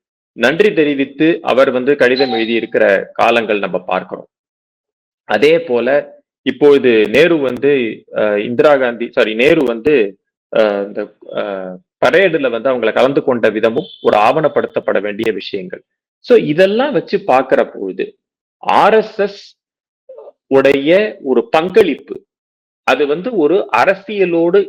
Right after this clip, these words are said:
இந்திய அரசியலோடு கலந்த ஒன்று. இதை வந்து பிரித்து பார்ப்பதும் முடியாது. So, இதை பிரிப்பு, பிரித்து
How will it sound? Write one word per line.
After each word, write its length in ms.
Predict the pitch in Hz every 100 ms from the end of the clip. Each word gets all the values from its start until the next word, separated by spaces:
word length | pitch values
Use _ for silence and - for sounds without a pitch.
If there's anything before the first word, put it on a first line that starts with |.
| - 143
இந்திய 280 | 165 202
அரசியலோடு 580 | 156 147 156 147 170 180
கலந்த 580 | - 160 190 214 202 170
ஒன்று. 320 | 117 85 87 _ _ _ _ _ -
இதை 200 | 143 170
வந்து 220 | 160 196 240
பிரித்து 380 | 214 262 - 233
பார்ப்பதும் 600 | - 160 156 - 147 170
முடியாது. 500 | 135 127 127 131 196 285 _ _ _ _
So, 80 | -
இதை 180 | 214 156 139
பிரிப்பு, 400 | - 262 247 - 214
பிரித்து 380 | - 226 247